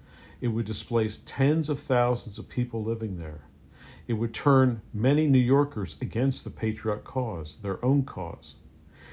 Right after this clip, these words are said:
And in the long term, it would deprive a newly established nation as one of its most significant assets.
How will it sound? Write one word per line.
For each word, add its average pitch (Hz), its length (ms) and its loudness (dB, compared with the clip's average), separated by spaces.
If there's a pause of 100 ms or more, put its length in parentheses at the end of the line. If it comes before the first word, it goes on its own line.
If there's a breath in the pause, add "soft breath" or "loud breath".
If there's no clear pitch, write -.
(180 loud breath)
And 131 120 8
in 139 100 8
the 139 80 6
long 135 300 6
term, 107 440 -2
it 107 60 -6
would 98 160 -4
deprive 110 600 0
a 98 80 -6
newly 131 400 2
established 107 600 -2
nation 101 460 -6 (420 loud breath)
as 104 180 -4
one 113 180 -2
of 104 120 -2
its - 180 -10
most 107 260 -4
significant 101 680 -6
assets. 90 680 -10